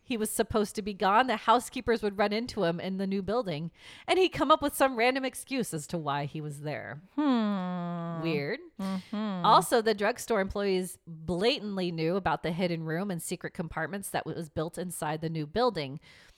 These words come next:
Speaker 1: They were very curious as to why, but they never really thought it was a huge enough deal to bring it up to Holmes. So they're like, "Yeah, there's a secret <laughs> room back there,
Speaker 2: <laughs>
Speaker 1: but, uh, we'll just, uh, not, just
Speaker 2: Yeah.
Speaker 1: ignore it."
Speaker 2: Yeah,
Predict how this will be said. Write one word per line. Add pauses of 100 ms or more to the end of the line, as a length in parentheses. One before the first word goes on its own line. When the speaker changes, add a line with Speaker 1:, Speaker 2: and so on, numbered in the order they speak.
(100)
Speaker 1:
They
were
very
curious
as
to
why,
but
they
never
really
thought
it
was
a
huge
enough
deal
to
bring
it
up
to
Holmes.
So
they're
like,
"Yeah,
there's
a
secret
<laughs>
room (120)
back
there,
Speaker 2:
<laughs>
Speaker 1:
but,
uh,
we'll
just,
uh,
not,
just
Speaker 2:
Yeah.
Speaker 1:
ignore
it."
Speaker 2:
Yeah,